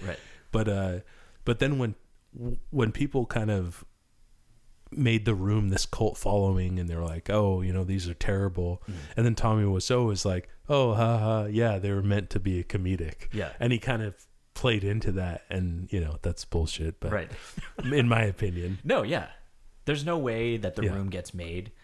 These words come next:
Speaker 1: without
Speaker 2: Yeah.
Speaker 1: hi-, without total buy-in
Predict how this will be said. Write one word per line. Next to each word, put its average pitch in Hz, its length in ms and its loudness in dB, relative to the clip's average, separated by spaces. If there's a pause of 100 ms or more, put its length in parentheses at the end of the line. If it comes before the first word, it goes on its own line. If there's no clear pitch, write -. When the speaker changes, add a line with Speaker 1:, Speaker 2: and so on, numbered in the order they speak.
(160)
Speaker 1:
without 101 360 -4
Speaker 2:
Yeah. 95 140 -16
Speaker 1:
hi-, 117 80 -12 (600)
without 104 440 -4 (880)
total 123 460 -2
buy-in 85 560 -6